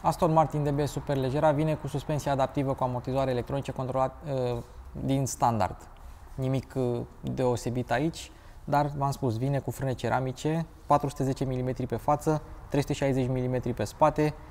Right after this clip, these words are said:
și vine cu un diferențial cu alunecare limitată mecanic,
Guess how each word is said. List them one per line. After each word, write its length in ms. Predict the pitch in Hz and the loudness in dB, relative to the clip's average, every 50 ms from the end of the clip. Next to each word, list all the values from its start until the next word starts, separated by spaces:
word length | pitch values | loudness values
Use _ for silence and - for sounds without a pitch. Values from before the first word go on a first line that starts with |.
| - - - - | -18 -18 -16 -12
și 140 | - - 143 | -6 -2 0
vine 160 | 156 156 156 | 2 2 2
cu 140 | 147 - 143 | 0 -2 -2
un 120 | 139 135 | -2 -2
diferențial 800 | 123 120 - - 127 123 123 123 - - 139 143 143 151 156 147 - - - - - - - - | -2 -2 -2 -2 -2 -2 -2 -2 -4 -2 0 2 2 2 2 -2 -4 -10 -16 -16 -16 -16 -12 -6
cu 100 | - 127 120 - | -4 -4 -2 0
alunecare 440 | - 127 127 127 127 - 143 143 | 0 0 2 2 0 2 2 2
limitată 440 | 139 135 127 127 120 139 139 135 143 | 2 2 0 0 0 0 0 0 0
mecanic, 540 | 131 123 113 - - - 135 135 135 135 - | 0 0 0 -2 2 4 4 4 4 2 -2